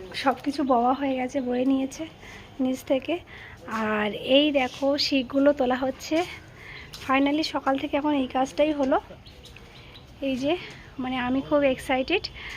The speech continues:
প্রথমে ছোট ক-, একটু ছোট করছিলাম, তারপর আর একটু বাড়িয়ে নেওয়া হলো এই সাইডটা। সেই যখন করছি, ওই জন্য আর একটু বড় করে নেওয়া হলো কিন্তু। এই যে দেখাই তোমাদেরকে, এই দেখো, একটু কিন্তু বড় করে নেওয়া হয়েছিল।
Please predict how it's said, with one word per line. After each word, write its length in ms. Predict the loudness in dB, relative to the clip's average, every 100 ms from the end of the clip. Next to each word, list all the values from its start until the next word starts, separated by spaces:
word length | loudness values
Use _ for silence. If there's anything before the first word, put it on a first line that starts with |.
| -10 -4
প্রথমে 320 | -2 6 6
ছোট 300 | 6 4 4
ক-, 180 | 2 0
একটু 280 | -2 0 0
ছোট 240 | 0 2 0
করছিলাম, 560 | 0 -2 0 0 2
তারপর 220 | 2 2
আর 180 | 0 2
একটু 240 | 0 0 4
বাড়িয়ে 300 | 4 4 4
নেওয়া 240 | 4 2
হলো 180 | 2 2
এই 80 | 0
সাইডটা। 480 | 0 -2 -2 -6 -10 -12 -18 -18 -18 -18 -18 -18 -14
সেই 220 | 2 4
যখন 280 | 6 6 6
করছি, 300 | 4 0 2
ওই 100 | 2
জন্য 160 | 4 4
আর 160 | 4
একটু 300 | 2 0 -2
বড় 360 | 4 6 8 6
করে 220 | 6 6
নেওয়া 260 | 6 6 4
হলো 240 | 4 2
কিন্তু। 320 | 2 -2 -4 -10 -12 -14 -14 -16 -16 -16 -16 -16 -12 -10 -8 -10 -12 -12 -10 -4
এই 140 | -4 -2
যে 80 |
দেখাই 340 | -2 0 4 4
তোমাদেরকে, 500 | 4 2 2 -2 -4 -6 -14 -16 -18 -18 -18 -18 -18 -18 -18 -18 -10
এই 120 | -4 -2
দেখো, 300 | -4 -6 -14 -14 -20 -12 0
একটু 300 | 0 2 4
কিন্তু 220 | 6 6
বড় 260 | 6 6 6
করে 160 | 2
নেওয়া 240 | 0 0 -2
হয়েছিল। 320 | -2 -4 -6